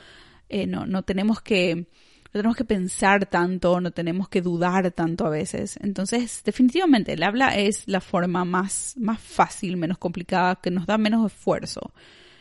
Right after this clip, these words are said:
Entonces, sí, tenemos que, definitivamente es válido que queramos que los niños hablen.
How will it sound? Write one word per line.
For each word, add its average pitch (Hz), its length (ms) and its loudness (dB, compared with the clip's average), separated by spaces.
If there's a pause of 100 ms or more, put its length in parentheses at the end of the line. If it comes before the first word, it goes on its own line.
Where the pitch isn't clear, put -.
(400)
Entonces, 190 480 -2
sí, - 220 -10 (120)
tenemos 170 340 -2
que, - 260 -4 (180)
definitivamente 196 720 0
es 226 200 -2
válido 190 460 4
que 175 140 -6
queramos 170 360 -4
que - 120 -6
los 170 140 -4
niños 175 240 -4
hablen. 185 440 -6